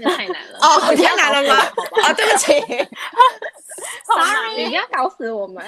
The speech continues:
Speaker 2: 啊，不然呢？
Speaker 1: 没有，没有那么难。
Speaker 2: OK。
Speaker 1: 就是我们，他就，他，他，他都叫那个叫创意舞蹈。
Speaker 2: 嗯。
Speaker 1: 那就是呢，他要我们自己拍，呃，四个拍。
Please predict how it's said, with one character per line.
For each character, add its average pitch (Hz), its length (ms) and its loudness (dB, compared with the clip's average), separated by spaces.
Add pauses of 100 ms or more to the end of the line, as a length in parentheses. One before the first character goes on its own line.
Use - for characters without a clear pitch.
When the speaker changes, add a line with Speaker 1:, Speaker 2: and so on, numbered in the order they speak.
Speaker 2:
啊， 254 140 -2
不 - 80 -8
然 196 240 0
呢？ 214 80 -2
Speaker 1:
没 214 80 0
有， 180 80 -6
没 208 100 -8
有 247 100 -8
那 262 120 -14
么 226 140 -10
难。 180 260 -12 (280)
Speaker 2:
OK。 233 180 -4
Speaker 1:
就 403 40 -6
是 240 60 -2
我 180 220 2
们， 185 220 -8
他 - 160 -8
就， 330 140 -6
他， 320 160 -4
他， 320 200 -8
他 302 120 -14
都 277 140 -8
叫 254 180 -8
那 247 80 -18
个 214 80 -12
叫 226 140 -10
创 254 360 -14
意 220 300 -14
舞 170 200 -14
蹈。 180 280 -12 (300)
Speaker 2:
嗯。 277 120 -4
Speaker 1:
那 208 220 0
就 359 80 -10
是 359 60 -12
呢， 330 180 -14
他 330 180 -8
要 311 160 -4
我 226 60 -8
们 196 180 -12
自 269 140 -18
己 196 240 -10 (220)
拍， 214 260 -4 (560)
呃， 190 240 -8
四 254 260 -16
个 185 140 -10
拍。 160 420 -18